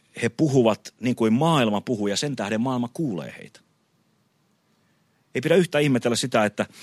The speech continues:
maailma ei sinusta välitä eikä kuule sinua, koska sinä et puhu tämän maailman kieltä, jos sinä pitäydyt Jumalan sanaan. Ja kuitenkin vain siinä on elämä.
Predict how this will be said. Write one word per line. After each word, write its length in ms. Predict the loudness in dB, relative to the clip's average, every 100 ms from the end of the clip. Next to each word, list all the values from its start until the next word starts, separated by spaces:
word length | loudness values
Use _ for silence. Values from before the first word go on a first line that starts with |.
| -4
maailma 540 | 2 4 4 4 2 2
ei 60 |
sinusta 400 | 2 2 2 0
välitä 400 | 0 0 0 -2
eikä 180 | -4 -4 -2
kuule 360 | 0 2 2
sinua, 460 | 0 -2 -2 -2 -6
koska 240 | -8 -6 -4
sinä 320 | -2 -2 -2
et 100 | -6
puhu 200 | -8 -10
tämän 340 | -8 -8 -6 -4
maailman 340 | -4 -6 -8 -6
kieltä, 500 | -6 -4 -8 -16 -20 _ _ _ _ _ -6
jos 120 | -2
sinä 200 | -2 -4 -10 _
pitäydyt 580 | -4 -2 -2 -2 -8 -14 _ -6
Jumalan 320 | -6 -6 -8
sanaan. 320 | -10 -10 -16 _ -20 -16
Ja 60 |
kuitenkin 400 | -2 0 0 0
vain 160 | -2 0
siinä 580 | 0 0 0 -2 -6 -10 -8
on 140 | -6
elämä. 400 | -4 -6 -8 -14